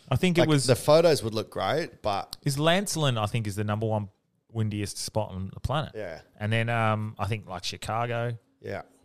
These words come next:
Speaker 1: Um, and then potentially us, like Perth City. Like, Perth,
Speaker 2: Yeah.
Speaker 1: W A is so fucking windy, man.
Speaker 2: <laughs> Everyone's gotta take the shoes off, and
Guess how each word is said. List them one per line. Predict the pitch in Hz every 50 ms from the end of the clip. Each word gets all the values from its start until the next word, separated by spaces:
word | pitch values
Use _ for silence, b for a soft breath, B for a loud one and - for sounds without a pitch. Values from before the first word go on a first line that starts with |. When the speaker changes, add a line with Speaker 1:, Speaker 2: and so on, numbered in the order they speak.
| _ -
Speaker 1:
Um, | - 104 98 98 98 98 98 98 98 -
and | - 104
then | 104 104 101 101 95 -
potentially | - - - 120 117 - - 101 98 98 - -
us, | - 160 208 170 - - - - - _ -
like | 101 92 -
Perth | - 123 143 151 -
City. | - - - 190 - - -
Like, | 87 90 -
Perth, | - 127 120
Speaker 2:
Yeah. | - -
Speaker 1:
W | - 151 165 175 131 107
A | 135 160
is | 127 98
so | - - - - - - 320 196
fucking | 185 - - - 240 214 208 - 208 196
windy, | 190 202 254 320 320 220 143
man. | 123 113 101 92 90 85 -
Speaker 2:
<laughs> | - -
Everyone's | 185 190 180 196 175 165 -
gotta | - 170 160 156
take | 156 156 165 147 -
the | - 113
shoes | - - - 160 156 156 151 143
off, | 160 151 151 151 143 -
and | 131 123 120 120 117 -